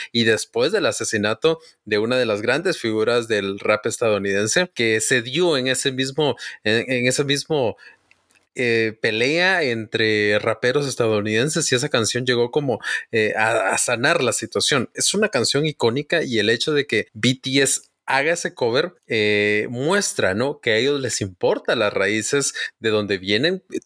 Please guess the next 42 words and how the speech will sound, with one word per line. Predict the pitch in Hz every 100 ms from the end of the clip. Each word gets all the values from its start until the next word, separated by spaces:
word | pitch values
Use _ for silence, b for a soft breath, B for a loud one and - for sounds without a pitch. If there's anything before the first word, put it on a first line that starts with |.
| -
Todo | 135 208
les, | 156 - -
se | -
está | - 117
haciendo | - 127 135
con, | - 104 101
con, | 107 104
con | - 107
respeto | 107 101 - 113 - 196 B B B -
y, | 117 107 107 107 104 113
bueno, | 107 107 92
es, | 101 - -
es | 127 - - 135
realmente | 120 123 135 170
icónico, | - - 151 123 104
¿no? | 107
Que, | - 113 104
que | 113
B | 101 107
T | 117 120
S | 113
ya | 117
esté | 107 - 180
a |
ese | 202 117
nivel | 98 98 107 107 B B -
en | 139 170
la | 135
B | 110 101
B | 101
C | - 131
haciendo | 110 123 117 120
este | - 107
tipo | - 190 131 98
de, | 90 101 B B B - -
de, | 101 98 95 92 95 98 90 - 254 262 -
de | 135 120
covers, | - 165 226 131 113 113
¿no? | 139 165
Y | 135
de | 113
contribuciones. | 110 104 - 98 92 135 320 143 - -